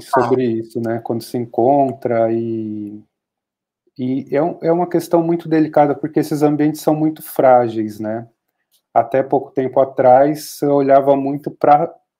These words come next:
pra fauna terrestre, pros grandes vertebrados, né? E o que a gente tem detectado é que esses peixinhos de riacho, eles são muito mais sensíveis do que essa fauna mais conhecida pela, pelo grande público,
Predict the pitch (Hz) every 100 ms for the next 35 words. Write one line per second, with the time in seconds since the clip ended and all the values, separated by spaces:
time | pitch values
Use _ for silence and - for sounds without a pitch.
0 | _ _ _ - 123 123 - 131 131 131
1 | - 131 117 120 135 - 120 - 117 113
2 | 110 117 139 135 127 127 120 123 113 110
3 | 113 127 127 113 113 110 131 - _ _
4 | _ _ _ _ _ _ - 131 143 147
5 | 156 160 156 165 156 156 156 147 - 147
6 | 156 160 156 156 151 - - 143 135 -
7 | 135 127 120 123 123 143 - 143 139 156
8 | 147 139 143 208 208 170 151 147 143 135
9 | - 139 135 131 131 131 - 135 131 127
10 | 127 127 135 131 135 123 123 127 123 123
11 | 117 - _ _ 123 131 127 - 139 135
12 | 135 - 135 127 113 - 120 120 123 -
13 | 123 117 120 120 123 147 - 110 107 -
14 | _